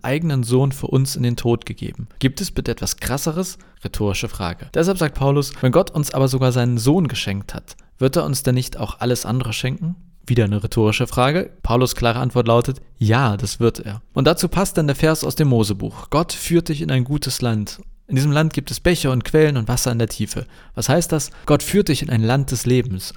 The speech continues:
wo Leben möglich ist. Ja, nicht nur möglich, sondern gut möglich ist. Bäche, Quellen und Wasser in der Tiefe, okay, wir würden heute sagen, "Hä, kommt doch aus dem Wasserhahn?" Aber denken wir uns ein paar tausend Jahre zurück, das ist die Beschreibung eines Landes, in dem es sich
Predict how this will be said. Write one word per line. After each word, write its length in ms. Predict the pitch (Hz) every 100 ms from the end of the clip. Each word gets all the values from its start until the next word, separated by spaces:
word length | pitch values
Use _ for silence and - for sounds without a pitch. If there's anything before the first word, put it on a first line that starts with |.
| -
wo 100 | -
Leben 380 | 143 147 165 135
möglich 420 | 135 147 - 110
ist. 160 | - -
Ja, 80 | 131
nicht 160 | 151
nur 80 | 143
möglich, 380 | 131 180 170 139
sondern 320 | 131 127 123
gut 300 | 190 208 -
möglich 400 | - 107 - 95
ist. 360 | 90 - - -
Bäche, 340 | 123 127 135
Quellen 380 | 127 - 120 120
und 140 | 123 110
Wasser 220 | 123 117
in 60 |
der 60 | 110
Tiefe, 320 | 104 143 131
okay, 440 | 107 - 135 147 139
wir 100 | 107
würden 160 | 113
heute 160 | 113 117
sagen, 400 | 113 113 107 101 -
"Hä, 260 | - 107 117
kommt 240 | - 98
doch 60 | 101
aus 100 | 101
dem 120 | 101
Wasserhahn?" 500 | 92 - 120 131 139
Aber 220 | - 120
denken 180 | 113 151 131
wir 20 |
uns 120 | 123
ein 60 | 123
paar 160 | 123
tausend 320 | 123 123 117
Jahre 240 | 110 113 110
zurück, 360 | - 120 139
das 140 | - 117
ist 140 | 123
die 60 | 123
Beschreibung 520 | 120 - 131 143 143
eines 280 | 127 117 -
Landes, 320 | 123 135 127
in 80 | 123
dem 160 | 120
es 120 | 127 -
sich 220 | 113